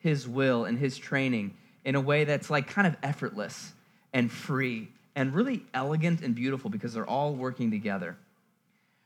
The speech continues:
Uh, something specific has happened, and that is that their,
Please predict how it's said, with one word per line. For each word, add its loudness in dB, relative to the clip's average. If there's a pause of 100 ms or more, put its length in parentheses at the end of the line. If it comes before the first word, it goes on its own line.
(240)
Uh, 0 (680)
something 4
specific 2
has 4
happened, 0
and 2
that 2
is 0
that 0
their, 2